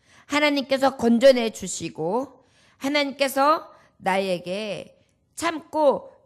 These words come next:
길이 인내하는 자에게 하나님은 기억하시사 아버지께서 가장 영광스럽게 하실 수 있는 능력의 주님이라는 것을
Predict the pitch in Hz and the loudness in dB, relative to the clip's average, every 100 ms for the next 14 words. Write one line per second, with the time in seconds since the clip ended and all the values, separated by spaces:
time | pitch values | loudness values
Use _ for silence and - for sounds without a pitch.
0 | _ - 302 330 339 339 330 320 320 320 | _ -8 -4 -2 -2 -4 -4 -8 -10 -10
1 | 214 - _ _ _ _ _ _ _ _ | -12 -14 _ _ _ _ _ _ _ _
2 | - 277 359 370 370 311 247 175 151 143 | -16 -12 -10 -4 -2 -2 -6 -10 -10 -12
3 | - 165 - _ _ _ _ - 208 175 | -14 -16 -18 _ _ _ _ -14 -10 -10
4 | 156 151 - - - 220 247 294 302 - | -12 -16 -20 -20 -16 -10 -2 0 0 -4
5 | 220 185 151 139 147 180 175 _ _ _ | -12 -12 -16 -16 -14 -14 -18 _ _ _
6 | _ _ _ _ 147 151 180 - 156 160 | _ _ _ _ -14 -10 -10 -12 -14 -14
7 | _ - - - - - 175 76 76 - | _ -20 -16 -14 -12 -12 -12 -12 -14 -16
8 | - 262 - 220 247 262 254 233 226 240 | -16 -16 -14 -12 -6 -4 -6 -10 -14 -14
9 | _ 311 269 185 - _ _ _ _ - | _ -8 -8 -10 -16 _ _ _ _ -10
10 | 370 381 392 - 381 302 196 214 320 330 | -8 -6 -10 -8 -6 -4 -6 -6 -6 -8
11 | - _ _ 165 160 190 196 185 185 156 | -20 _ _ -14 -12 -12 -10 -12 -12 -16
12 | 143 143 139 143 151 - 269 269 190 | -14 -12 -14 -14 -14 -12 -10 -10 -12